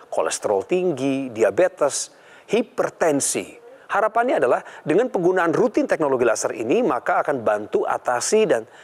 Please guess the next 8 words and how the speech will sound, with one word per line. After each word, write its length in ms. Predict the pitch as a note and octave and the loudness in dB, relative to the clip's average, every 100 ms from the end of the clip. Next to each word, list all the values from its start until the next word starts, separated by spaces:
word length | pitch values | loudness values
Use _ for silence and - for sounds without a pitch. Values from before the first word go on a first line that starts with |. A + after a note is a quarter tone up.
| - - | -18 -6
Anda 240 | F3+ G3 | 0 0
pun 160 | G3 A3 | 2 0
tercegah 580 | - - C#3+ G#2+ - - | 0 -2 -2 -2 -4 0
dari 220 | C3+ C#3 | 2 2
bahaya 340 | B2 A#2+ G#2+ | 2 2 0
komplikasinya. 800 | F2+ B2+ A#2 B2+ G2 - G2+ - - - - - - - - | 0 -2 -2 -2 -2 -2 -4 -6 -10 -20 -20 -20 -18 -20 -8
Terdapat 560 | - D#3 G3+ G#3+ C4 | -4 0 0 0 0
juga 400 | F3+ G3+ C3 C3 | 2 0 2 0